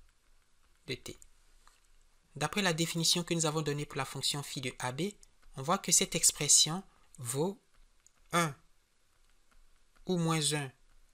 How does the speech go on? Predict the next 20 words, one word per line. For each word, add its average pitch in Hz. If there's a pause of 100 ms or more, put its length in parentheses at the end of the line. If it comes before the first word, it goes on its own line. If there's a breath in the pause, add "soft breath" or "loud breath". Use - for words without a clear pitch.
(300)
ou 147
zéro, 131 (340)
selon 175
que -
t 208
est 151
compris - (1000)
entre 151 (120)
zéro 139 (960)
et 123 (100)
une 139
demi, 151 (840)
pour 147
la 143
valeur 139 (100)
un, 208 (2000)
entre -
une 175
demi 156 (400)
et 120